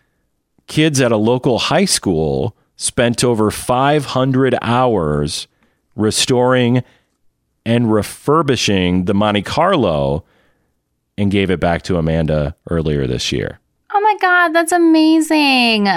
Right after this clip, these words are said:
Speaker 1: Right?
Speaker 2: That's so cool.
Speaker 1: On an interview on the Missing Kids website, Amanda said, quote,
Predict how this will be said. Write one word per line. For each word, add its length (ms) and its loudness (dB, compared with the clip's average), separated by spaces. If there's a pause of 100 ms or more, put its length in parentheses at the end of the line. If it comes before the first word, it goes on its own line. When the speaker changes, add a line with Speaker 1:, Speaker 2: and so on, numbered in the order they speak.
(420)
Speaker 1:
Right? 300 -2 (600)
Speaker 2:
That's 260 0
so 360 0
cool. 640 0 (880)
Speaker 1:
On 140 0
an 120 0
interview 800 0 (640)
on 180 0
the 80 0
Missing 480 0
Kids 600 -2
website, 720 -2
Amanda 400 0
said, 340 -2
quote, 440 -4